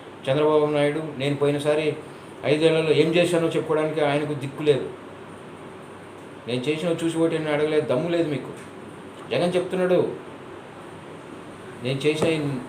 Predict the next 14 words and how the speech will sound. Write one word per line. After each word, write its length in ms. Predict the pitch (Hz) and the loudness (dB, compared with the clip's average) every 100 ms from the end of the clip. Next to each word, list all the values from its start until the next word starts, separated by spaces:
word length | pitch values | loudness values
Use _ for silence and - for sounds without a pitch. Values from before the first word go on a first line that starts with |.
| - - - - | -14 -16 -16 -6
మీకు 140 | 135 143 | -2 2
నచ్చితే, 680 | 139 160 147 160 139 - - - - - | 2 0 2 8 8 6 -2 -14 -16 -2
నా 100 | 127 | 2
వల్ల 200 | 139 156 | 4 4
మీకు 160 | 151 143 | 2 2
ఏమైనా 200 | 147 143 | 4 4
లాభం 340 | 139 143 151 | 4 4 0
ఉంటే 140 | 151 147 | 4 6
వేయండి 300 | 147 143 143 | 6 6 4
ఓటు, 160 | 143 | 4
లేకపోతే 360 | 139 131 131 147 | 0 0 0 2
వేయకండి 360 | 139 143 143 | 2 2 2
అమ్మా" 180 | 139 139 | 2 0
అని. 140 | 123 | -2